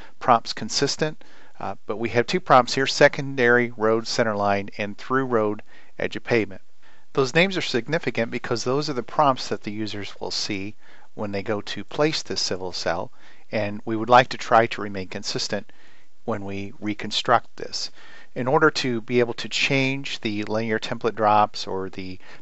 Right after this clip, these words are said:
pavement structure, surface templates, those types of things, we have to drop the civil cell status, delete the parts that we want to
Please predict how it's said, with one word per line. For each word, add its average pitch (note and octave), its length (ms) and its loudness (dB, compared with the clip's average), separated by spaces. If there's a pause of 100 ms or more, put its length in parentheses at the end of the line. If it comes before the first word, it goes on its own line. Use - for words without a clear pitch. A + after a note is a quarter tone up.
pavement A#2 300 2
structure, G#2 520 0
surface - 460 -6
templates, - 440 -4
those G2+ 240 -4
types - 280 0
of G2 80 -8
things, G2 360 -4 (460)
we B2+ 140 0
have D#3+ 260 6
to A#2+ 380 -2 (360)
drop A#2+ 360 6
the - 100 0
civil G2+ 320 0
cell F#2 240 2
status, - 640 -2 (300)
delete A#2 400 0
the E3 80 -2
parts - 420 2
that A2+ 140 2
we G#2+ 120 -4
want G#2 280 -4
to G2 340 -6